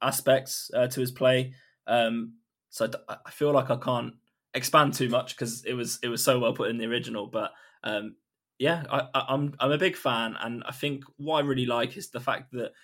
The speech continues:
he just gets in the team and does a job wherever he's asked to do it. So I, I think, you know, maybe people were a little bit surprised to see him at centre mid again. I know he played a couple of games there earlier in the season when we didn't really <laughs> have anyone to play anywhere.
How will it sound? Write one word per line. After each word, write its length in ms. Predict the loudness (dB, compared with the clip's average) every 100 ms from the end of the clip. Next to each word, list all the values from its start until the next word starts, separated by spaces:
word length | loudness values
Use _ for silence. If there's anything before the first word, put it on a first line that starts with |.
| _ _
he 80 | -4
just 180 | -2
gets 200 | 2 2
in 60 | 0
the 60 | -2
team 220 | -2 -2
and 100 | -2
does 160 | -4
a 40 | -4
job 240 | -4 -4
wherever 200 | -4 -4
he's 140 | -4 -6
asked 180 | -8
to 60 | -10
do 160 | -8 -6
it. 180 | -6
So 280 | -6 -2 -2 -4 -12 -20 -10
I, 80 | -10
I 40 | -6
think, 240 | -4 -4 -8 _ _ _ _ _ _ _ _ _ _
you 100 | -6
know, 240 | -4 -6 -10 _ _ _ _ _
maybe 760 | 0 2 2 0 0 0 -2 -8 _ _ _ _ _
people 240 | -6 -4 0
were 60 |
a 20 | 0
little 120 | 0
bit 100 | -2
surprised 400 | -2 2 2 2
to 60 |
see 180 | -2 -2
him 100 | -2
at 80 | -2
centre 240 | -2 -2
mid 180 | -2 -2
again. 400 | -2 0 0 0
I 80 | 0
know 140 | 0
he 80 | 0
played 220 | 0 0
a 40 | -2
couple 200 | -6 -8
of 60 |
games 220 | -8 -6 -4
there 180 | -2
earlier 260 | 0 -2 -4
in 100 | -6
the 60 | -6
season 400 | -4 -4 -4 -6
when 320 | -8 -8 -12 -16 -8
we 80 | -4
didn't 160 | -4 -4
really 80 |
<laughs> 40 | -4
have 140 | -2
anyone 360 | 0 0 0 -2
to 100 | -4
play 320 | -2 0 0
anywhere. 480 | -2 -4 -6 -6 -8